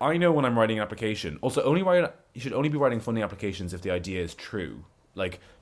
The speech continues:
is this, I always have this, like, test. Is this urgent? Must it be said now?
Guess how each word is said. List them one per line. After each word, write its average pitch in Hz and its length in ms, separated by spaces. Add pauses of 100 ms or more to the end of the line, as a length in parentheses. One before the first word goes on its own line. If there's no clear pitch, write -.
(240)
is 120 240
this, 113 260 (360)
I 117 80
always 131 180
have 123 100
this, 117 160
like, 101 160
test. - 520 (520)
Is 151 200
this 135 240
urgent? 95 520 (120)
Must 120 320
it 117 100
be 110 100
said 98 280
now? 82 340